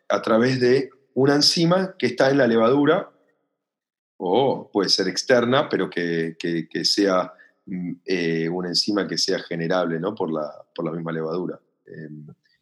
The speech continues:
generable no es la palabra. ¿Cuál, cuál es la palabra, Leandro?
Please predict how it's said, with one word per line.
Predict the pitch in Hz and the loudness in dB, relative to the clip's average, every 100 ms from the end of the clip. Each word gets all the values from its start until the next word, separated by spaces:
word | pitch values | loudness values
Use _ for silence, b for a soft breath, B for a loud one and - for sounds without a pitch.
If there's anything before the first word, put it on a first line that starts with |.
| _ _ _ | _ _ _
generable | - 85 113 107 | -6 0 2 2
no | 101 | 2
es | 98 | 0
la | |
palabra. | 95 90 80 | 0 0 0
¿Cuál, | 82 92 87 | -2 -2 -2
cuál | 101 | -4
es | 87 | -2
la | 80 | -4
palabra, | 80 78 76 76 73 _ _ | -4 -6 -8 -12 -16 _ _
Leandro? | - 98 80 | -14 -10 -10